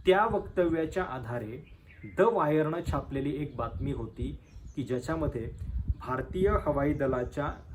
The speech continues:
फायटर जेटचं नुकसान झालेलं आहे का, हा प्रश्न उपस्थित करण्यात आलेला होता.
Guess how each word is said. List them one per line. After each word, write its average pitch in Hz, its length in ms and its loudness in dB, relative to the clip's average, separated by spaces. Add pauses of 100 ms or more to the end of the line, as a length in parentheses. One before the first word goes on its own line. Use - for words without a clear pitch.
(340)
फायटर 139 400 0
जेटचं 143 460 0
नुकसान 139 460 -4
झालेलं 120 560 -6
आहे 165 280 -4
का, 113 280 -6 (600)
हा 180 60 4
प्रश्न 156 360 -2
उपस्थित 151 440 -2 (120)
करण्यात 120 300 -4
आलेला 110 300 -6
होता. 104 320 -14